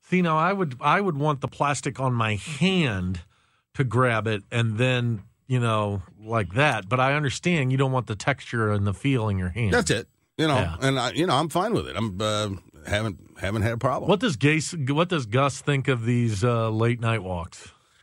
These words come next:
Speaker 2: Oh, he likes 'em. You
Speaker 1: Does
Speaker 2: know,
Speaker 1: he?
Speaker 2: he, yeah, he starts to think it's not gonna happen, and
Speaker 1: Uh-huh.
Speaker 2: he gets upset. You know, uh, very smart, this dog.
Speaker 1: Right.
Speaker 2: And, um,
Speaker 1: Except he thinks he's an Icelandic
Speaker 2: so,
Speaker 1: sheepdog.
Speaker 2: well, he does. I think. I
Speaker 1: And
Speaker 2: think
Speaker 1: he's a
Speaker 2: he's
Speaker 1: mutt.
Speaker 2: beginning.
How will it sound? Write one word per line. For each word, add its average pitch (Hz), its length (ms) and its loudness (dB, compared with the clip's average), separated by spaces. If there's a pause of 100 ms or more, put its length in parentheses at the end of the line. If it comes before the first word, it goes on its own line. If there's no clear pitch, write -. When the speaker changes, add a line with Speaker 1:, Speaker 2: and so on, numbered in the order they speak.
(300)
Speaker 2:
Oh, 147 140 4
he 143 80 4
likes 110 260 -2
'em. - 140 -20 (160)
You - 60 -20
Speaker 1:
Does 110 100 0
Speaker 2:
know, 107 140 2
Speaker 1:
he? 139 260 4
Speaker 2:
he, 120 120 0
yeah, 117 60 2
he 120 140 0
starts 202 280 2
to 147 60 0
think 143 220 0
it's 104 120 -2
not 117 140 0
gonna 98 160 -2
happen, 76 500 -6
and 87 120 -6
Speaker 1:
Uh-huh. 101 160 2
Speaker 2:
he 101 60 2
gets 101 180 -2
upset. 85 380 -4 (100)
You 78 140 -12
know, 69 200 -14 (200)
uh, 80 260 -4
very 135 240 0
smart, 98 320 -2
this 85 180 -12
dog. 50 260 -14 (140)
Speaker 1:
Right. 90 300 0 (260)
Speaker 2:
And, 113 500 0
um, 98 380 0 (300)
Speaker 1:
Except - 240 -2
he 127 100 0
thinks 123 220 0
he's 110 160 0
an 107 80 2
Icelandic 104 540 0
Speaker 2:
so, - 40 -8
Speaker 1:
sheepdog. 139 300 -2
Speaker 2:
well, 160 200 4
he 151 120 2
does. 95 400 -2
I 110 80 -2
think. 113 220 -4 (120)
I 98 60 -6
Speaker 1:
And 107 80 0
Speaker 2:
think 110 80 2
Speaker 1:
he's 104 140 2
a - 20 0
Speaker 2:
he's 107 60 2
Speaker 1:
mutt. 101 340 0
Speaker 2:
beginning. 98 440 -4